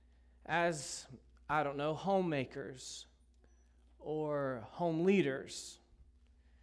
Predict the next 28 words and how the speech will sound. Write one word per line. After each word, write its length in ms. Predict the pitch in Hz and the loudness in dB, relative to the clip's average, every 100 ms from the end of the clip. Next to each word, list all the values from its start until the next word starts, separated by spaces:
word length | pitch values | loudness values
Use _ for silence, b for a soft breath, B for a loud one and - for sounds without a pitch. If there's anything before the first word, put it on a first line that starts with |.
| - - - - - | -20 -20 -20 -18 -4
as 500 | 156 156 156 - - - b b | 0 0 0 -4 -10 -16 b b
spiritual 640 | - - 226 226 226 220 | -8 10 12 12 12 6
men 520 | 208 240 247 196 151 | 8 10 10 8 6
and 220 | 165 165 | 2 0
spiritual 580 | 160 - 220 214 214 196 | -2 0 6 6 6 2
women, 480 | 170 208 165 127 120 131 - - - - - - | 4 4 4 0 -6 -10 -20 -20 -20 -20 -20 -2
as 220 | 175 180 | 0 0
teenagers 680 | - - 269 233 190 170 165 | 0 2 6 8 6 4 -2
trying 340 | - 233 233 220 | 0 4 6 4
to 80 | |
change 580 | 208 - 226 233 233 220 B B B | 2 0 2 2 2 -2 B B B
our, 380 | 208 208 214 202 | 10 12 12 10
our 200 | 190 208 | 8 8
high 300 | - 240 262 | 8 8 8
schools 340 | - - 190 | 6 2 0
for 160 | - 202 | 2 -4
Christ, 400 | - 247 208 208 | 2 6 6 4
if 120 | 170 | -2
we're 140 | 247 294 | 2 4
gonna 140 | 277 | 4
do 280 | 185 214 226 | 2 0 2
that, 200 | 180 185 | 4 4
I 60 | |
think 220 | 208 262 208 | 4 0 2
one 180 | 240 | 4
of 100 | 285 | 4
the 100 | 233 | 2
fundamental, 960 | 180 - 254 269 269 226 196 - 185 | -2 0 2 4 4 4 2 2 0